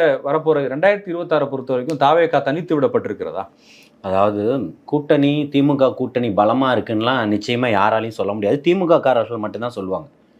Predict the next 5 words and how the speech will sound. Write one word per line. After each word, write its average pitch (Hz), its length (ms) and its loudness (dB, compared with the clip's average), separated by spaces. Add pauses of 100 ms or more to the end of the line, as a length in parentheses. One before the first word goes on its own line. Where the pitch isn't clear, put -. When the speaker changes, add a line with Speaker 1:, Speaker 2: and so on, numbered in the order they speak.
(220)
Speaker 2:
புரியுதுங்களா? 98 380 -2 (460)
ஆனா, 123 240 2 (320)
அறிவாலயத்துக்குள்ள 165 880 2
போயிட்டு 156 360 0
வந்த 143 300 2